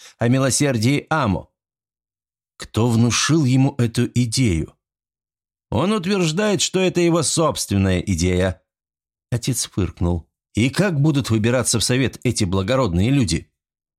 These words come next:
«У него есть список». Очень предусмотрительно с его стороны. «Само собой, Авици, да Алассандро, Спеньиси, Малакоста.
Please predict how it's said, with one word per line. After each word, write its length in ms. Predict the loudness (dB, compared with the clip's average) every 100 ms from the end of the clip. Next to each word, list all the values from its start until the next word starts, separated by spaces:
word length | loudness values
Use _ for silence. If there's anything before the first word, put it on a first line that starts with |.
| _ _
«У 60 | -4
него 340 | 0 2 2
есть 500 | 2 2 2 0 -4
список». 720 | -8 -2 0 2 0 -4 -6 _ _ _ _ _ _ _ 0
Очень 420 | 0 2 2 2
предусмотрительно 1160 | 2 0 0 0 0 0 0 -2 0 2 2
с 100 | 2
его 240 | 0 0 0
стороны. 560 | -2 -2 -2 -2 -6 _ _ _ _ _ _ _
«Само 360 | -6 -2 0 0
собой, 580 | 0 0 2 2 2 2
Авици, 840 | 2 2 2 0 0 0 2 2
да 220 | 2 0
Алассандро, 1040 | 0 0 0 0 0 2 2 2 2 0 -4 _ _ _
Спеньиси, 960 | -8 -2 0 2 2 2 0 2 2 2
Малакоста. 1040 | 2 0 -2 -2 -2 0 0 0 -2